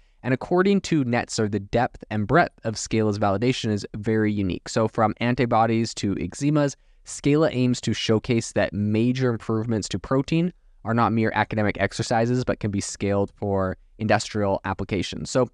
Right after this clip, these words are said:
for now, Scala is collaborating with some unnamed pharmaceutical firms and labs, remaining adaptable,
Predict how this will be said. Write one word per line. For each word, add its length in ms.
for 120
now, 220
Scala 420
is 200
collaborating 640
with 160
some 260
unnamed 400
pharmaceutical 540
firms 240
and 120
labs, 380
remaining 500
adaptable, 800